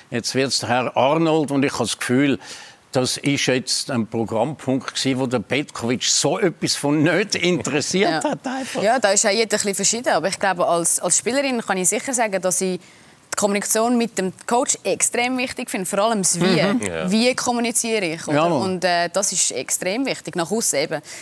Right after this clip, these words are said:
Speaker 2: Ich glaube, das ist dann eben, wie du gut gesagt hast vorher, eben so ein bisschen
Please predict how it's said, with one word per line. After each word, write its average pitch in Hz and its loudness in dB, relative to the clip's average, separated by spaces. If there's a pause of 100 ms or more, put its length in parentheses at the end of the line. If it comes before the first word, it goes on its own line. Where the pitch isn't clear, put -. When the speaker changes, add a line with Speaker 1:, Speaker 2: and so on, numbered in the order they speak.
(180)
Speaker 2:
Ich - -10
glaube, 180 0
das 175 -2
ist 185 -2
dann 170 -2
eben, 160 -4 (100)
wie 165 -4
du 175 -6
gut 175 -6
gesagt 170 -2
hast - -6
vorher, 165 -2
eben 156 -8
so 170 -4
ein 160 -12
bisschen 160 -4